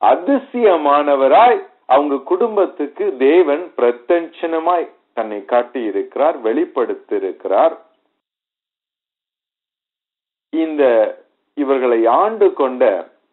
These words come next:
அந்த பாலஸ்தீனர்கள் யாரு? அவங்க தேவனை அறியாதவர்கள்.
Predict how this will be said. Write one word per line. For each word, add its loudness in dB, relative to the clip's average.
அந்த -6
பாலஸ்தீனர்கள் -2
யாரு? -2
அவங்க -4
தேவனை -2
அறியாதவர்கள். 0